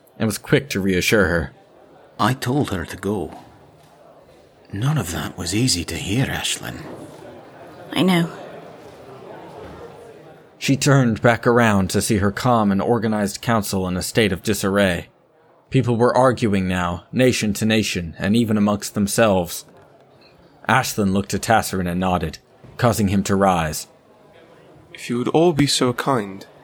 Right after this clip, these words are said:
Speaker 4: as to find your seats.
Speaker 1: The serene elf spoke so evenly that it was hard to believe anyone would hear him. Perhaps it was a gift, or perhaps all knew that when Tasserin stood, their time to speak was over,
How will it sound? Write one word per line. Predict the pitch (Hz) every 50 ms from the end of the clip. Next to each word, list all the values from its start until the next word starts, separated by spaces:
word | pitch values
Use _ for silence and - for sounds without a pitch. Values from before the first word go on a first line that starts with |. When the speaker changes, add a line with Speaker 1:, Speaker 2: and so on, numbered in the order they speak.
| - -
Speaker 4:
as | - - -
to | -
find | 117 - 120 117 113 110 104
your | 107 101 101
seats. | - - - 95 - - - - - - - - - - - - - - - - - - - - - - - - - - - - - - - - - - - - - -
Speaker 1:
The | 127 113
serene | - - 131 120 113 135 139 143 143 143
elf | 139 - - 135 120 104 87 -
spoke | - - - - - 123 127 123 -
so | - 139 135 127 -
evenly | 131 143 131 113 113 104 98 95 95
that | 92 107 104 104
it | 95
was | - 95 -
hard | - 104 117 123 120 -
to | 127
believe | 101 117 113 113 117 107 101 85 - -
anyone | 104 107 113 107 104 104 101 101 95
would | 98 95 -
hear | - 113 107 101
him. | 85 87 85 82 - - - - - - - - - - - - - - - - - - - - - -
Perhaps | - 123 117 147 160 151 - -
it | 139
was | 120 107 113
a | 113
gift, | 101 123 123 104 - - - - - - - - - - - - -
or | -
perhaps | - - 120 120 123 123 120 -
all | - - 127 131 139 139 135
knew | 131 127 131 127 120 107
that | 95 104 98
when | - 104 107
Tasserin | 101 - 123 120 113 - 117 110 101 95
stood, | - - - - 123 101 92 - - - - - - - -
their | - 123 117
time | - - 127 127 120 110 101
to | - 104
speak | - - - 127 113 95 - - -
was | 95 92
over, | - - 107 107 95 - 87 85 80 -